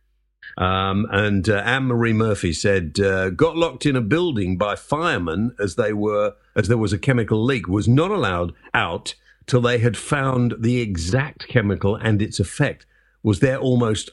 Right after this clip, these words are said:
three hours, got to see all the firemen getting hosed down in makeshift showers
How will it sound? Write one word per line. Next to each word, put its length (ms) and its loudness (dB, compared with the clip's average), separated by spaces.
three 560 0
hours, 500 0
got 180 0
to 100 0
see 180 0
all 280 0
the 100 0
firemen 440 2
getting 380 2
hosed 360 2
down 360 0
in 220 2
makeshift 540 -2
showers 640 0